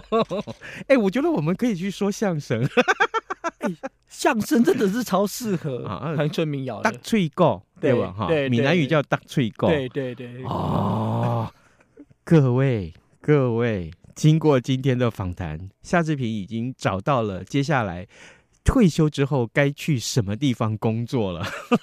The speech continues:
Speaker 1: <laughs> 我们想积极投入半岛歌谣季。<laughs> 搞不好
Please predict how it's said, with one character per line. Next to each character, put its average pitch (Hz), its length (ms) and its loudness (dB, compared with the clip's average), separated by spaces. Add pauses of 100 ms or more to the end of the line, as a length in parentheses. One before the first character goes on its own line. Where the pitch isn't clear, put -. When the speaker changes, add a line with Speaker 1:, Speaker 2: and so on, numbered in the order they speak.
(120)
Speaker 1:
<laughs> - 520 -4
我 143 80 2
们 185 140 6
想 147 260 0
积 220 220 -4
极 127 260 -6
投 117 300 -2
入 143 320 0 (240)
半 247 260 4
岛 92 320 -2
歌 151 260 0
谣 98 300 -4
季。 127 300 0 (1040)
<laughs> 262 1120 -10
搞 113 120 -6
不 135 100 -2
好 120 320 -2